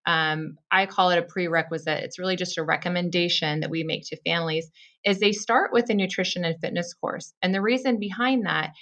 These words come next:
is that is where we make the introduction to brain chemicals and craving.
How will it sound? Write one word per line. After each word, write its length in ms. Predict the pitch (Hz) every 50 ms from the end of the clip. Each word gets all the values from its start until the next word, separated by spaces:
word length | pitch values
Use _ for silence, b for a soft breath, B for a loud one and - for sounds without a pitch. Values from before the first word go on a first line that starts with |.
| b b b -
is 220 | 208 196 180 - - - 180
that 300 | 247 269 240 269 - -
is 200 | 226 214 202 208
where 160 | 196 185 185
we 160 | 185 180 175
make 200 | 175 170 175 175 - -
the 160 | - - -
introduction 800 | 175 180 180 - 180 156 156 156 156 - - - 185 190 196 196 b b b b _ - -
to 180 | - 185 170
brain 360 | 156 151 165 175 170 175 185
chemicals 720 | 185 - - 190 190 190 190 196 190 185 185 190 190 190 - _ -
and 180 | 165 160 160 160
craving. 600 | 160 - - 170 160 156 151 160 - - -